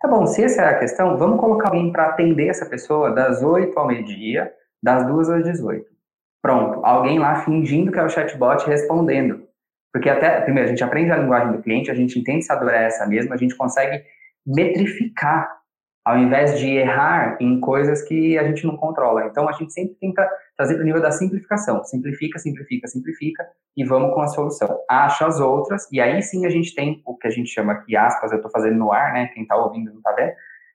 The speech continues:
mas a gente chama do roadmap de novas soluções ou é roadmap de evolução daquela solução.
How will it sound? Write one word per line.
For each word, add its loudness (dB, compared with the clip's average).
mas 2
a 4
gente 0
chama 0
do 0
roadmap 0
de -4
novas 2
soluções -2
ou 2
é 4
roadmap 0
de -4
evolução -2
daquela 0
solução. 0